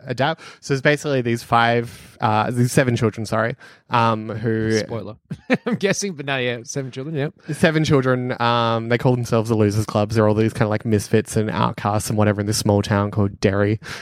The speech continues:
Speaker 1: in Maine in, uh, the U S A. And, um,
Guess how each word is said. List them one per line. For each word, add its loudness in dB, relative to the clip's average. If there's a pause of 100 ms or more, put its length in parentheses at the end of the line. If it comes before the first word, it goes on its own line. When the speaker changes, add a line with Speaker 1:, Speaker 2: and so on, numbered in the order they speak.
(140)
Speaker 1:
in -2
Maine 0
in, -2
uh, -2
the 2
U 6
S 0
A. 2 (300)
And, -2 (160)
um, -4